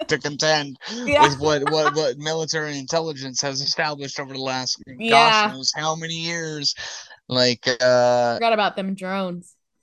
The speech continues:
Speaker 1: uh, they, well, they exist. Uh, a lot of people forget about 'em until they're,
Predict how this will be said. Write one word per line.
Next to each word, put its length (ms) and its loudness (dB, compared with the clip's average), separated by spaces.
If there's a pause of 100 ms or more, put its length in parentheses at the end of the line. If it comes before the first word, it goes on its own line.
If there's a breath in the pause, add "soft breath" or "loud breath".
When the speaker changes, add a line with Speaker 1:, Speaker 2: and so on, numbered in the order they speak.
(280)
Speaker 1:
uh, 240 4
they, 240 -2 (120)
well, 220 -4
they 220 -4
exist. 560 -2
Uh, 200 0
a 20 -4
lot 200 -2
of 60 -12
people 220 -18
forget 280 -4
about 240 -4
'em 100 -12
until 260 -8
they're, 300 -4